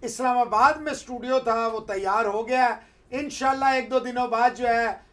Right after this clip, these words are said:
हम यहाँ से लाइव होंगे। हमारे साथ मौजूद हैं, हमारी सीनियर स्पोर्ट्स जर्नलिस्ट हैं,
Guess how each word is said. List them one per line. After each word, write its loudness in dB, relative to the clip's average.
हम -6
यहाँ -2
से -2
लाइव -2
होंगे। 0
हमारे 2
साथ -4
मौजूद -6
हैं, -2
हमारी -4
सीनियर -6
स्पोर्ट्स -4
जर्नलिस्ट -10
हैं, -4